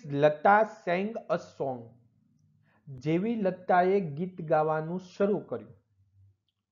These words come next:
લતા મંગેશકર છે, બરોબર, એ જ્યારે પણ ગીત ગાય છે, જ્યારે પણ સારા એવા દેશભક્તિના જ્યારે ગીત ગાય છે, તો ઓડિયન્સમાં જેટલા પણ લોકો બેઠેલા હોય, નાના મોટા ગમે તે લોકો બેઠા હોય છે,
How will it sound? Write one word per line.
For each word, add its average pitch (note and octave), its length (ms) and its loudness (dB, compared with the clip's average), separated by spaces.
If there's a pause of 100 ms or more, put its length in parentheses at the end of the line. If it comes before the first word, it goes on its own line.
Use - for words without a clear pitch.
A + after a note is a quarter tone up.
(260)
લતા B2 500 -6
મંગેશકર F3 640 2
છે, G3 420 2 (420)
બરોબર, E3+ 380 2 (240)
એ E3+ 100 0
જ્યારે C#3 340 2
પણ G3+ 260 2
ગીત F3+ 240 -4
ગાય D#3 220 2
છે, C3 220 -10
જ્યારે C3+ 500 -6
પણ F#3 160 -6
સારા D#3+ 320 2
એવા D#3 220 4
દેશભક્તિના D#3 720 -2
જ્યારે D#3 220 -2
ગીત D3 260 -10
ગાય D3 140 -2
છે, C#3+ 140 -4
તો E3 160 -8
ઓડિયન્સમાં E3+ 800 0
જેટલા C3+ 520 -2
પણ C#4+ 180 4
લોકો B3 300 6
બેઠેલા F#3 420 4
હોય, D#3 120 4 (380)
નાના E3 460 0
મોટા D#3 460 0
ગમે C#3+ 500 4
તે G#3+ 180 4
લોકો F3 300 -2
બેઠા D3+ 320 -4
હોય D3+ 200 -2
છે, D3+ 300 -8